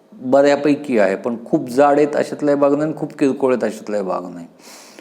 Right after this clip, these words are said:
एकंदर परिस्थिती बघता त्यांच्या हातातनं तो सुरा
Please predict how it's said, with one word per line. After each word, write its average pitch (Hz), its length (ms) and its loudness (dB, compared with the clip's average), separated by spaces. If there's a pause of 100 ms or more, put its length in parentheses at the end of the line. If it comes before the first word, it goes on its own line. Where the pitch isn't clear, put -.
(880)
एकंदर 165 540 2
परिस्थिती 165 580 2
बघता 156 440 2 (2250)
त्यांच्या 131 560 0
हातातनं 113 680 -2 (600)
तो 156 140 6
सुरा 117 380 2